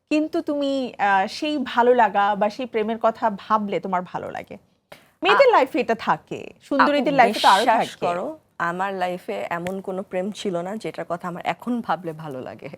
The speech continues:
Speaker 2: I swear।
Speaker 1: ওকে।
Speaker 2: আমার সবগুলোর কথা ভাবলে আমার খুব ক্রিঞ্জ লাগে। আমি এটাকে ডেট করতাম এই
Speaker 1: Oh,
Speaker 2: বয়সে,
Speaker 1: shit।
Speaker 2: ছি। আপু, বিশ্বাস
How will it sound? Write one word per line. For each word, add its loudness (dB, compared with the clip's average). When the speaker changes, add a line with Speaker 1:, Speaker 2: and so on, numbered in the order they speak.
Speaker 2:
I 0
swear। -2
Speaker 1:
ওকে। -8
Speaker 2:
আমার -2
সবগুলোর 2
কথা 4
ভাবলে 0
আমার 0
খুব 2
ক্রিঞ্জ 2
লাগে। 0
আমি 0
এটাকে 2
ডেট 8
করতাম 0
এই -2
Speaker 1:
Oh, 2
Speaker 2:
বয়সে, 4
Speaker 1:
shit। 2
Speaker 2:
ছি। 0
আপু, -2
বিশ্বাস 0